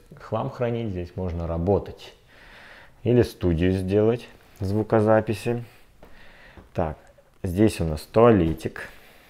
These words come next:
Это у нас, а, а, второй из заявленных туалетов. То есть как бы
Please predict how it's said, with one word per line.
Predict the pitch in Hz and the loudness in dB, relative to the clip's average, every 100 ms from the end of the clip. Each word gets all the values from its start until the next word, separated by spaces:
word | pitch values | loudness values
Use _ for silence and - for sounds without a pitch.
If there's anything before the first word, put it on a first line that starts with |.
| - - | -20 -14
Это | 85 - 90 | -12 -6 -4
у | |
нас, | 90 87 85 | -2 -2 -4
а, | 82 82 - - | -6 -8 -10 -8
а, | 87 85 80 | -6 -4 -8
второй | - 92 95 104 98 - - - - - - - - | 0 4 6 4 2 -10 -20 -20 -18 -18 -20 -20 -6
из | 92 | -4
заявленных | 87 92 92 87 87 87 - | 2 4 6 4 4 0 -2
туалетов. | 92 87 85 78 - - - | 2 2 2 -2 -8 -18 -12
То | |
есть | - - | -12 -10
как | - | -8
бы | 80 82 82 | -6 -6 -8